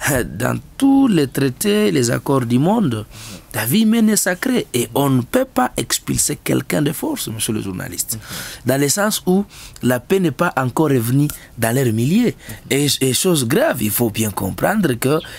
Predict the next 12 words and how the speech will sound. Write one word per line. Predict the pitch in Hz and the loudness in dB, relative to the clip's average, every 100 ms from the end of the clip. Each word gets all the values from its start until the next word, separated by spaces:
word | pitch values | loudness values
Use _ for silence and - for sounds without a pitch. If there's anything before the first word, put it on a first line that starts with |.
| - - | -8 2
U | 165 | 2
P | 160 180 | 4 2
D | 160 165 165 | 4 4 2
F | 147 | 0
serait | - 131 131 131 | -2 0 0 2
des | 123 117 | 2 2
manches | 127 196 208 214 - - - - | 2 2 2 0 -2 -6 -16 -10
avec | - 123 160 131 - | -2 0 0 -2 -4
les | 117 107 | -2 0
un | 113 | 2
vingt-trois. | 131 180 294 285 - - - - - | 2 2 0 0 -4 -18 -12 -12 -4
Et | 143 233 302 | 0 0 -2